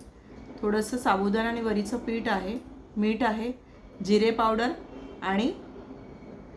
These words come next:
आमचूर पावडर आहे आणि आपल्याला हे शेकवण्यासाठी तेल लागेल. हे साहित्य मी घेतलेले आहेत. तत्पूर्वी आपण हे बटाटे आणि श-, अं,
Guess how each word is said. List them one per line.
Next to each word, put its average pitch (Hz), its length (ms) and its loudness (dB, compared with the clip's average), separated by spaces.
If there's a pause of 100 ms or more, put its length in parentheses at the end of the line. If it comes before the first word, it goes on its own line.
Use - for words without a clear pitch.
(400)
आमचूर 214 320 4
पावडर 180 400 2
आहे 151 240 -6 (1200)
आणि 208 180 2
आपल्याला 226 440 4 (180)
हे 277 120 2
शेकवण्यासाठी 254 920 0 (280)
तेल 226 260 6
लागेल. 165 360 -4 (440)
हे 240 100 2
साहित्य 226 380 2
मी 359 120 0
घेतलेले 202 380 2
आहेत. 156 220 -2 (340)
तत्पूर्वी 220 480 -2
आपण 233 220 0
हे 233 100 -2
बटाटे 226 540 -2 (380)
आणि 208 280 4
श-, 233 100 0
अं, 196 840 0